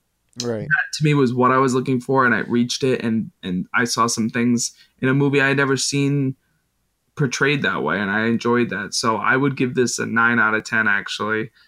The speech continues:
Speaker 2: Um,
Speaker 1: Mm-hmm.
Speaker 2: and I could
Speaker 1: Ah,
Speaker 2: see it
Speaker 1: I know.
Speaker 2: again, and I
Speaker 1: The,
Speaker 2: feel
Speaker 1: the,
Speaker 2: like
Speaker 1: the
Speaker 2: I
Speaker 1: only
Speaker 2: would
Speaker 1: problem
Speaker 2: even see it differently again.
Speaker 1: The problem with Star Wars movies, I think, th-,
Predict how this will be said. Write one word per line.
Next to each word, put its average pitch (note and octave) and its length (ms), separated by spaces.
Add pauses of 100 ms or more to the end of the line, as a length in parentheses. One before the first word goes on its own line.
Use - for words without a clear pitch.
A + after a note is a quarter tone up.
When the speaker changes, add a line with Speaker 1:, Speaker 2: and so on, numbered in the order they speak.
(240)
Speaker 2:
Um, A2+ 760 (440)
Speaker 1:
Mm-hmm. C3+ 40
Speaker 2:
and A#2 720 (2000)
I D3+ 120
could D3+ 160
Speaker 1:
Ah, B2+ 120
Speaker 2:
see A#2+ 60
it G#2+ 100
Speaker 1:
I A#2+ 40
know. C#3+ 100
Speaker 2:
again, F#3 120
and - 120
I B2+ 60
Speaker 1:
The, B2+ 60
Speaker 2:
feel D3+ 180
Speaker 1:
the, C#3 60
Speaker 2:
like B2+ 120
Speaker 1:
the D3 60
Speaker 2:
I D3 40
Speaker 1:
only F#3 120
Speaker 2:
would D3+ 60
Speaker 1:
problem G3 340 (160)
Speaker 2:
even D3 80
see - 40
it G2 80
differently A#2+ 420
again. A#2+ 480 (1120)
Speaker 1:
The C3+ 80
problem F3+ 280
with F#3 120
Star F3 220
Wars F#3 200
movies, F#3 380
I E3 80
think, F3 360
th-, A2+ 100